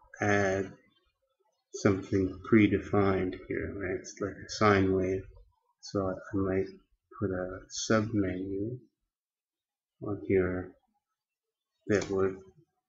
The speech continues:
c-, come up with a bo-, with a, a list of things, predefined things with a sine wave, and, uh, maybe they'll ask,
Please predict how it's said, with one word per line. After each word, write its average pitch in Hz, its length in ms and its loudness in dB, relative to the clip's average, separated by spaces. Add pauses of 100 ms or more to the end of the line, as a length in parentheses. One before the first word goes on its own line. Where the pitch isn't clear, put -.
c-, 123 80 -2 (300)
come 110 200 6
up 98 180 2
with 95 180 -6
a 92 60 -2
bo-, 98 480 0
with 95 240 -4
a, 95 420 -6
a - 20 -8
list 104 400 0
of 98 100 0 (500)
things, 101 460 0 (160)
predefined 98 680 6 (220)
things 101 580 0 (100)
with - 140 -2
a - 320 -16 (160)
sine 98 300 0
wave, 107 300 2 (1800)
and, 92 420 0
uh, 92 220 2
maybe 98 320 6
they'll 92 260 6
ask, 90 260 2